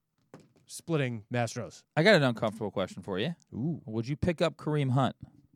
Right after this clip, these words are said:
Speaker 2: now that he's a free agent? If you were, now the Redskins picked up Reuben Foster.
Speaker 1: Well, that's what I was
Speaker 2: All right,
Speaker 1: gonna
Speaker 2: so
Speaker 1: say.
Speaker 2: a precedent has been set.
Speaker 1: It got, it got a little bit of controversy, but the Skins got a little bit of trouble for doing that.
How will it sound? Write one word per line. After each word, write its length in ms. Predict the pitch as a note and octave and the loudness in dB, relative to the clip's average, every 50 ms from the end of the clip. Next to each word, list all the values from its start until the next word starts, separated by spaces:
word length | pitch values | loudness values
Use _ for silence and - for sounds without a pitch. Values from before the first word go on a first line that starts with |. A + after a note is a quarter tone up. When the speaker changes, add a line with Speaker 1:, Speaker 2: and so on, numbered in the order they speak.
| - - _ - | -20 -16 _ -2
Speaker 2:
now 160 | A2+ A2 B2 | 0 2 2
that 100 | B2 A#2 | 2 2
he's 120 | A#2 G#2+ | 0 -2
a 40 | G#2 | -4
free 220 | - - A#2 A2+ A2 | -4 -2 0 2 2
agent? 220 | G#2 F#2+ G2 - - _ - | 0 -2 -6 -14 -18 _ -16
If 160 | G#2 - - | -16 -12 -8
you 100 | A2+ A2 | -6 -4
were, 320 | A2 A2+ G#2 G2+ G2 G2 - - - _ _ _ _ _ _ _ _ _ _ - | -4 -2 -2 -2 -4 -4 -8 -14 -20 _ _ _ _ _ _ _ _ _ _ -4
now 60 | C#3+ | -2
the 100 | D3 D3 | 0 2
Redskins 360 | C#3+ D#3+ D#3 - - E3+ C#3+ - | 4 2 2 2 -2 -6 -6 -4
picked 200 | - D#3+ B2 C#3 | -6 -4 -2 -4
up 100 | C#3+ A#2+ | -4 -2
Reuben 240 | B2 C3+ C3 C3+ C3+ | -2 -2 -2 -4 -4
Foster. 200 | - - G2+ - | -2 0 2 4
Speaker 1:
Well, 80 | E3+ | 4
that's 220 | D#3 D#3 D3+ C#3+ - | 6 6 4 4 4
what 100 | D#3+ D3+ | 4 6
I 20 | |
was 60 | C#3+ C3+ | 6 6
Speaker 2:
All 40 | A2+ | 6
right, 60 | C3 C3+ | 6 4
Speaker 1:
gonna 120 | B2 B2 | 2 2
Speaker 2:
so 220 | A2 D3+ C#3+ C3+ - | 4 6 6 6 4
Speaker 1:
say. 40 | - | 2
Speaker 2:
a 40 | C#3 | -2
precedent 600 | - - - D#3+ E3 D#3+ - C#3 B2+ B2+ C3 - - _ _ _ _ _ _ _ _ | -2 0 2 2 2 2 0 -2 -2 -2 -4 -6 -10 _ _ _ _ _ _ _ _
has 200 | - B2+ B2+ A#2 | -4 -4 -2 -2
been 160 | D3 F3 F#3+ | -2 -2 -2
set. 400 | - - - G#3 F3+ E3+ - - _ _ _ _ _ _ _ _ _ _ _ _ _ _ _ _ _ _ - | 0 2 4 6 6 6 4 0 _ _ _ _ _ _ _ _ _ _ _ _ _ _ _ _ _ _ -10
Speaker 1:
It 120 | A#2 B2 | -8 -4
got, 200 | - C#3+ C3 B2 A#2 | -2 -2 -2 -2 -2
it 80 | C3 A#2 | -2 -2
got 200 | D3 C#3 C3+ B2+ | 0 0 -2 -2
a 60 | B2+ | -2
little 340 | B2+ B2+ B2 C#3+ F#3+ A3 A3 | -2 -2 0 2 2 2 2
bit 120 | G3+ G#3 G3+ | 2 0 0
of 60 | - | 2
controversy, 600 | - G3 F#3+ C#3+ C#3 B2 B2 B2+ A#2+ G#2+ A#2+ B2 | 2 2 2 2 0 0 2 0 0 0 -2 -4
but 220 | A#2 B2+ B2 B2 | -4 -4 -4 -2
the 140 | B2+ C3 B2+ | 0 0 0
Skins 320 | - - F3+ F3+ E3+ D#3 | 0 2 2 2 2 4
got 180 | C3+ E3 D#3 D3+ | 4 2 2 2
a 40 | D3+ | 2
little 200 | D#3 D#3+ E3 E3 | 0 0 2 4
bit 120 | E3 E3 | 4 4
of 80 | D#3 C#3 | 4 4
trouble 280 | - F3 D#3 C#3+ C3 | 6 6 6 6 4
for 100 | G#2 A#2+ | 2 0
doing 280 | A#2 A2+ A#2 A#2 A2 G#2+ | 2 2 2 2 2 2
that. 240 | G#2+ G2+ G2+ A2+ | 0 -4 -4 -6